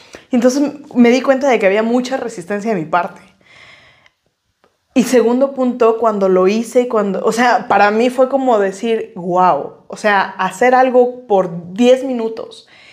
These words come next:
sentarme a observar, a observar en presencia a mi hijo, no lo podía hacer tan sencillamente. ¿Por qué? Porque estaba ligada. ¿Qué había ahí que estaba haciéndome ruido?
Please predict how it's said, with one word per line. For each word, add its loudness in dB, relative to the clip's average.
sentarme 0
a -2
observar, -2
a 4
observar 0
en 0
presencia -6
a -12
mi -12
hijo, -4
no 2
lo 4
podía 0
hacer -6
tan -10
sencillamente. -8
¿Por 0
qué? 2
Porque -2
estaba -4
ligada. 0
¿Qué 0
había 4
ahí -2
que -6
estaba 2
haciéndome -4
ruido? -2